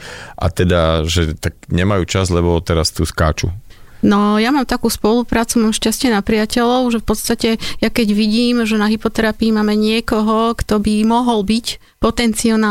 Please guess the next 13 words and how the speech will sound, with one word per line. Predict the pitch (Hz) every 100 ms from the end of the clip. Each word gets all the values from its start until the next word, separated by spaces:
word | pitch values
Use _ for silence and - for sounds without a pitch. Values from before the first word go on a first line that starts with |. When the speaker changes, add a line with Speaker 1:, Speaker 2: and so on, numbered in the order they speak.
| 208 220
Speaker 2:
dobrý | 208 208 214 240 269
a | 247 196 202 208 208
ďalej | 208 214 233
by | 220
mu | 226
to | 226 233
pomohlo, | 240 233 220 220 233 285 - - -
Speaker 1:
Mhm. | 87 90 90 139
Speaker 2:
tak | - 220 226
ho | 220
potom | 220 226 226
odporúčim | 214 - 226 220 - 220
priateľke | 214 220 - 254 - 262 262